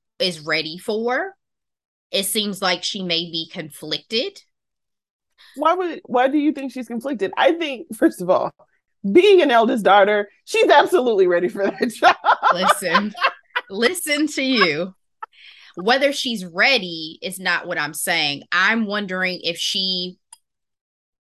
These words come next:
Speaker 1: is conflicted about what this means for her life. I think this was something that she had thought was never going to be.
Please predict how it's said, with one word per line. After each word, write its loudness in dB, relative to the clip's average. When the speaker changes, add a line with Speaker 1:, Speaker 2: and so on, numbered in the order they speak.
Speaker 1:
is 0
conflicted -4
about -2
what -4
this -8
means -8
for -10
her -4
life. -2
I -2
think -12
this -8
was -12
something -4
that -6
she -8
had -4
thought -2
was -10
never -4
going -6
to -8
be. -8